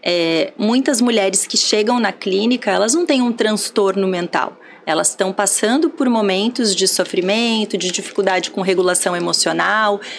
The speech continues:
E hoje a terapia comportamental dialética é a abordagem que tem melhor evidência pra, pro tratamento de,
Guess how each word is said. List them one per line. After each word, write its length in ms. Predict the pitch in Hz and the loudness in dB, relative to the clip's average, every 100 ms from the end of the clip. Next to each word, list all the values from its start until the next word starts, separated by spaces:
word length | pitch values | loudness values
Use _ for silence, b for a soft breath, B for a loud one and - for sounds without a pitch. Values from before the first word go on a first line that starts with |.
| B | B
E 120 | 202 208 | 0 2
hoje 340 | 226 226 254 | 2 2 2
a 160 | 226 240 | 0 0
terapia 400 | 254 240 247 233 | 0 0 -2 0
comportamental 680 | 233 226 226 214 214 214 202 | 0 0 -2 -2 0 0 0
dialética 800 | 208 196 190 220 269 - - 196 | 2 2 2 2 0 -2 0 0
é 140 | 196 | 2
a 40 | |
abordagem 480 | 202 226 214 214 226 | 2 0 0 0 0
que 80 | 226 | -2
tem 100 | 233 | 0
melhor 300 | 226 226 214 | 2 2 2
evidência 800 | 240 262 240 233 233 247 220 - B B _ | 2 0 2 2 2 0 -2 -4 B B _
pra, 340 | 196 190 185 - - | -2 0 0 -4 -4
pro 100 | 214 | -2
tratamento 720 | 214 214 208 190 214 233 240 | 0 0 0 0 0 -2 -2
de, 460 | 196 208 214 202 | -2 0 2 0